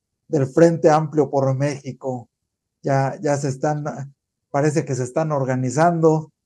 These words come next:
eh, se siguen dando hasta con la cubeta en, en el lado de, de Morena y sus aliados, siguen con, con, de, de un lado y de otro,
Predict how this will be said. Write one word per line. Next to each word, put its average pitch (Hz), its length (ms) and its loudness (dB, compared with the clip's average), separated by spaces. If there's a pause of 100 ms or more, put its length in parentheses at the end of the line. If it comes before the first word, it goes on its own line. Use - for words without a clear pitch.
(380)
eh, 131 680 0 (260)
se 151 160 -6
siguen 160 320 4
dando 160 220 4
hasta 139 200 -2
con 135 160 -2
la 127 140 -2
cubeta 143 560 4
en, 123 180 -8
en 131 140 -6
el 131 80 0
lado 143 320 4
de, 135 100 2
de 131 300 -4
Morena 139 460 0
y 131 60 2
sus 127 220 -6
aliados, 147 720 -2 (480)
siguen 156 400 0
con, 139 320 -4
con, 135 480 -2 (320)
de, 165 240 0
de 170 120 10
un 185 140 10
lado 170 220 10
y - 20 8
de 156 80 8
otro, 151 460 4